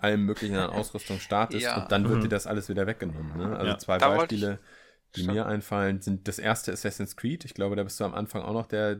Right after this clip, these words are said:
Speaker 1: der geile Max und dann wird dir alles weggenommen. Und dann eins von den beiden Force Unleashed. Un-, Unleashed. Ich glaube, das
Speaker 2: Ja.
Speaker 1: erste, da bist du ja am Anfang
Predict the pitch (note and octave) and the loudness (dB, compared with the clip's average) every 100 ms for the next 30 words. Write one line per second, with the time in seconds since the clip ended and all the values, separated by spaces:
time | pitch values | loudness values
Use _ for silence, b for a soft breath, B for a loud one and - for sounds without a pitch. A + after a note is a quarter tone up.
0 | - - F#2+ G2+ G2+ G2 G#2 - G#2 G2 | -8 -2 0 2 2 0 -4 -6 -8 -4
1 | G2 G#2 G#2+ G2+ G2 G2+ A2 G#2 G#2 A2 | -4 -4 -4 -4 -6 -6 -4 -4 -4 -8
2 | B B B B - G2 G2 G2 G#2+ G#2+ | B B B B -6 -2 2 2 0 -4
3 | - - - - G2+ A#2 - G#2+ G2+ F#2+ | -8 -20 -14 -4 -2 -2 -2 -2 -2 2
4 | F#2+ G2 G2 - G#2+ G#2 - G2 F#2+ A2+ | 2 2 -2 -6 -4 -4 -4 -6 -4 -2
5 | A2 - - - - - _ _ - G2 | -4 -6 -16 -20 -20 -20 _ _ -6 -6
6 | - G2 G#2 A2+ B2 - - - - - | -4 -4 -2 -2 -2 -4 -10 -12 -6 -6
7 | - - - - _ - - F2+ F2+ - | -8 -20 -20 -20 _ -14 -4 -2 -2 2
8 | B2 F#2+ - E2+ F2 - F#2+ F2 F2+ F#2 | 2 2 -2 -4 -4 -2 2 2 0 -4
9 | G#2+ F#2 F2+ | -2 -2 -4